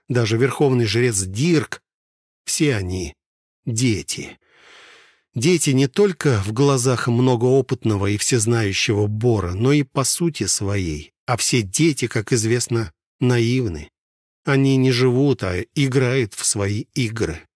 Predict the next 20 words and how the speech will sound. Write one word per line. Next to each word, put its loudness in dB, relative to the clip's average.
Изнутри 2
эти -2
игры 2
кажутся 0
сложными, 0
жестокими 0
и -8
суровыми, 0
но 2
на 0
самом 2
деле 2
они 0
не 4
что 2
иное, 2
как -4
возня 0
в -12
песочнице. -6